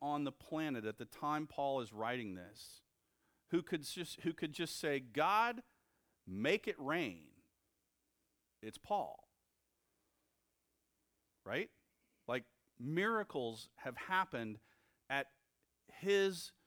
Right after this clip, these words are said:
bequest. He has the power of an apostle, and he says to God, "Take this pain out of my body." Whatever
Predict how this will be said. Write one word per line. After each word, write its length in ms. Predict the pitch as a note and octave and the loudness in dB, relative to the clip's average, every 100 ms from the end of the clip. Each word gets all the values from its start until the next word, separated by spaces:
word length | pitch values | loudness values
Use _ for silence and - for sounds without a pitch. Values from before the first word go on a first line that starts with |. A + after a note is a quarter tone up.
| _ - | _ -10
bequest. 840 | A#2+ C3 - G3 F#2+ - - - - _ _ _ _ _ _ _ _ _ _ _ _ _ _ - | -8 -6 0 0 0 -6 -10 -12 -20 _ _ _ _ _ _ _ _ _ _ _ _ _ _ -8
He 140 | F#3 | -4
has 340 | D#3+ F3 F3 E3 | 2 4 2 0
the 100 | E3 | -6
power 680 | - - F3 F#3 F3 B2+ | -6 -4 -2 0 0 0
of 200 | B2+ C3 | 0 0
an 80 | C3+ | -2
apostle, 580 | B2+ - E3+ F3 - B2+ | -4 -4 -4 -4 -4 -4
and 220 | C3+ C3+ C#3 _ - | -2 -2 -6 _ -12
he 180 | D#3+ | -8
says 440 | D3+ - F#3+ G#3 G#3 | -6 -2 4 4 2
to 100 | G3 | -4
God, 380 | F3+ F#3+ D#3 - | 2 4 4 0
"Take 400 | - G#3 A#3 - | -6 -4 -4 -2
this 220 | G3 - | -2 -2
pain 600 | - - E3+ D#3 D3 B2 - - _ _ _ | -12 -6 -2 0 0 -2 -6 -20 _ _ _
out 200 | B2 C#3+ | 0 2
of 140 | C#3+ B2 | 0 0
my 200 | B2+ A#2+ | 0 0
body." 520 | A#2 A2+ G2+ E2 D2+ _ _ _ _ _ _ _ _ _ _ _ _ | 0 -2 -2 -8 -20 _ _ _ _ _ _ _ _ _ _ _ _
Whatever 600 | C3 D3+ F3 G3 G#3 G#3 | 0 4 6 6 4 2